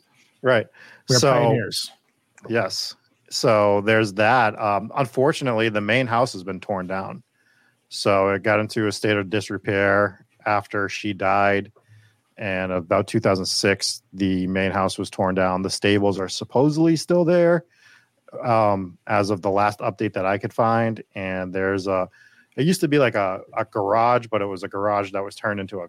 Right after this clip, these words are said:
Speaker 1: guest house. That's, you know, it's a freaking mansion.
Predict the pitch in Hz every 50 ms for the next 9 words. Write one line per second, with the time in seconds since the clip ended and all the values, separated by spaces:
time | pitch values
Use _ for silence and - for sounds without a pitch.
0 | - _ - 113 101 95 - - 131 120 110 113 117 - - - _ _ _ -
1 | 87 85 - - - - _ _ _ _ - 101 92 90 82 - _ _ _ _
2 | _ _ _ - - _ _ - - - - 95 92 92 92 - 101 - - 104
3 | 107 107